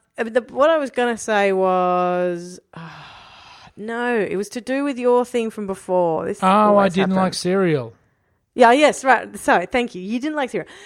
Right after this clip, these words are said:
Speaker 1: So you do this
Speaker 2: Well, I
Speaker 1: thing where
Speaker 2: did.
Speaker 1: you don't like, no, I know, but you,
Speaker 2: But it's
Speaker 1: where
Speaker 2: annoying,
Speaker 1: you
Speaker 2: I dropped right off it.
Speaker 1: Totally, exactly. See? You go, "Oh, no, everyone," because everyone suddenly likes something, you don't like it.
Speaker 2: Hmm.
Speaker 1: However, if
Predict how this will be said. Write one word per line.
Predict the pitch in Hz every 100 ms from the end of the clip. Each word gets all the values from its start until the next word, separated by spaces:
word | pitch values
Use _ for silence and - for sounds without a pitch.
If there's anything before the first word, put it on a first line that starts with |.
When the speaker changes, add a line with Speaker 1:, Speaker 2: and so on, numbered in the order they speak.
| -
Speaker 1:
So | 254
you | 240 269 339
do | 381
this | 330
Speaker 2:
Well, | 180
I |
Speaker 1:
thing | 226 208
where | 208
Speaker 2:
did. | 214
Speaker 1:
you | 240
don't | - 247 262 320 -
like, | 240 208
no, | 220
I | 175 160
know, | 165 -
but | 202 -
you, | 208
Speaker 2:
But | 175
it's |
Speaker 1:
where | 160
Speaker 2:
annoying, | 160 147 147
Speaker 1:
you | 143
Speaker 2:
I | 135
dropped | 151 143
right | 135 120
off | 117
it. | - _ -
Speaker 1:
Totally, | 233 262 247 165 -
exactly. | 160 247 - 165
See? | - 214 320 381 - - - -
You | 240 262
go, | 262 233 220 -
"Oh, | 240 247 233 -
no, | 277 285 269
everyone," | 269 269 285 262 202
because | 240 254 226
everyone | 254 254 269 254 233 214
suddenly | 208 226 208 208 202 190 185 180 180 180 -
likes | 190 180 180 -
something, | 170 160 165 175
you | 190 180
don't | 165 165
like | 165 160 -
it. | - _
Speaker 2:
Hmm. | 160 143 120 117
Speaker 1:
However, | 240 233 226 208 - -
if | 302 320 185 285 - - -